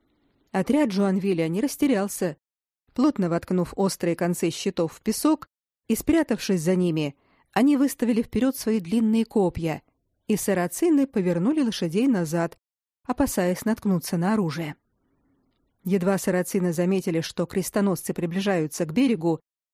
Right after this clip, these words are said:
пешие и конные воины мусульманской армии вошли в воду, чтобы атаковать приближающиеся лодки. Вода кругом кипела. Сарацин было около десяти тысяч человек. Арбалетчики христиан не успевали обстреливать противника,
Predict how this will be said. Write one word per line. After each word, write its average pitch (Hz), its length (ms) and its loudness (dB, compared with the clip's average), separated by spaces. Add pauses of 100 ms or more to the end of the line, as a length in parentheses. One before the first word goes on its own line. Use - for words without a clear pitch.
(240)
пешие 240 440 0
и 208 160 -4
конные 180 480 0
воины 254 340 4
мусульманской 226 760 0
армии 208 500 2 (360)
вошли 220 380 0
в 214 60 -6
воду, 175 400 0
чтобы 175 320 -4
атаковать 208 500 0
приближающиеся 170 880 -2
лодки. 175 440 -2 (640)
Вода 185 340 0
кругом 226 440 2
кипела. 170 600 -2 (360)
Сарацин 202 580 0
было 226 260 2
около 196 340 0
десяти 185 500 -2
тысяч 240 500 -4
человек. 170 580 -2 (640)
Арбалетчики 214 680 0
христиан 220 560 0
не 202 120 2
успевали 208 480 0
обстреливать 196 640 -2
противника, 160 760 -2